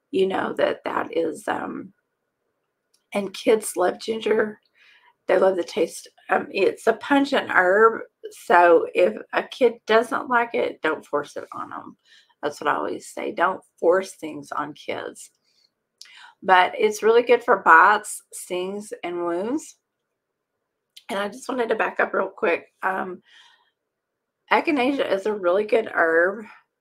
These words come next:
to not only do in a tincture, but a glycerate. You, I mean, it tastes really good, um, but there's certain herbs that don't,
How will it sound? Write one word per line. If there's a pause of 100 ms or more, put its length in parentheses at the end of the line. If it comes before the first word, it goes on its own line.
(600)
to
not
only
do
in
a
tincture,
but
a
glycerate. (880)
You, (260)
I
mean,
it
tastes
really
good, (160)
um, (220)
but
there's
certain
herbs
that
don't,